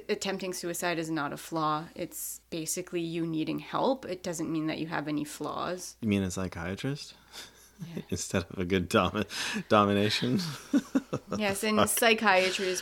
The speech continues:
Speaker 1: probably the way to go with that, or psychology, and
Speaker 2: Yeah.
Speaker 1: not finding a man to dominate you. I don't think that would be very helpful.
Speaker 2: Uh, probably not.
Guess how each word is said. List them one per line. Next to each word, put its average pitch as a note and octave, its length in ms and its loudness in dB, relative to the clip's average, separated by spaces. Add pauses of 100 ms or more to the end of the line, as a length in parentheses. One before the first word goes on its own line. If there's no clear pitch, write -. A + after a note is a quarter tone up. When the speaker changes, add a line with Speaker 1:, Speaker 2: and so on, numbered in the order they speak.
Speaker 1:
probably F3 460 2
the F3+ 160 0
way E3 220 0
to D#3+ 100 -2
go E3 240 -2
with F#3 180 -4
that, G3+ 340 4
or F3+ 60 0
psychology, F#3 800 -2
and E3 180 2
Speaker 2:
Yeah. G3 80 6
Speaker 1:
not D#3 520 2
finding D#3+ 400 0
a D3+ 40 0
man D#3 280 -2
to D#3+ 80 -10
dominate D#3 480 -2
you. F3+ 220 -2
I D3+ 100 -2
don't D3+ 180 -4
think E3 140 -4
that D3 160 0
would D#3+ 100 -4
be E3 100 -6
very D3 240 -2
helpful. D3 580 -4
Speaker 2:
Uh, G#2 360 6
probably D2 480 -2
not. D#2+ 380 -4